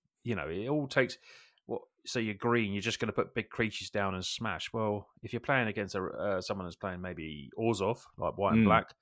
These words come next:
Speaker 1: you know they might have Wraths. You've got to technically play those cards knowing that if you put your cards down and empty your hand, you're probably gonna lose.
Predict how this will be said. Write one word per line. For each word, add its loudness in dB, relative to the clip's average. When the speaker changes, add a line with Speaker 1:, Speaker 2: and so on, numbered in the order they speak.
Speaker 1:
you 0
know 8
they 6
might 4
have 0
Wraths. 4
You've -2
got 4
to -8
technically 4
play 4
those 2
cards 4
knowing 4
that 6
if 0
you -2
put 4
your 2
cards 6
down 0
and 0
empty -2
your 0
hand, 0
you're 0
probably 6
gonna -2
lose. -6